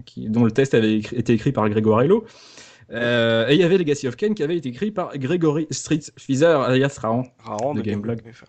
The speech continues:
Speaker 2: oui,
Speaker 1: Et donc, ces deux jeux-là m'ont, m'ont vraiment fait de l'œil. Et, euh,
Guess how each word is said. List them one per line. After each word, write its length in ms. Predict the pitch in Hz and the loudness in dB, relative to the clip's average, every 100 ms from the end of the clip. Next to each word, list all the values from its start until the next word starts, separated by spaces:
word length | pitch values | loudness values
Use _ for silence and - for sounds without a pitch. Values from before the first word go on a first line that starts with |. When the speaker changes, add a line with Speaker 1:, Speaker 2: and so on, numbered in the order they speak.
| - | -20
Speaker 2:
oui, 100 | - - | -12 -2
Speaker 1:
Et 100 | 135 | 4
donc, 240 | 202 240 | 4 6
ces 140 | 156 | 4
deux 120 | 127 123 | 2 0
jeux-là 300 | 123 160 185 | -2 -2 -2
m'ont, 140 | 135 | -4
m'ont 320 | 127 123 117 | -4 -4 -2
vraiment 240 | 123 156 185 | -2 -2 -2
fait 160 | 131 | -2
de 80 | 131 | 2
l'œil. 280 | 156 202 - | 2 2 -2
Et, 180 | 131 131 | -2 0
euh, 360 | 120 113 113 | 0 0 -2